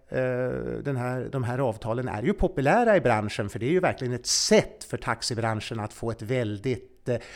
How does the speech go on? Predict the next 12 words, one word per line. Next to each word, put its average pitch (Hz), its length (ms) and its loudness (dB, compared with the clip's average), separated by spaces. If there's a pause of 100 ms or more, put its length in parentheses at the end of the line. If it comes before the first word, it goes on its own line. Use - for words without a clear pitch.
(100)
flöde 127 760 0
av 110 200 0
många 127 760 2
resor 123 680 2
hela 110 300 -2
tiden. 117 340 -4
Så 127 180 -2 (260)
man 135 180 2
vill 190 220 4
ju 240 260 8 (140)
ha 339 240 6
färdtjänst. - 760 0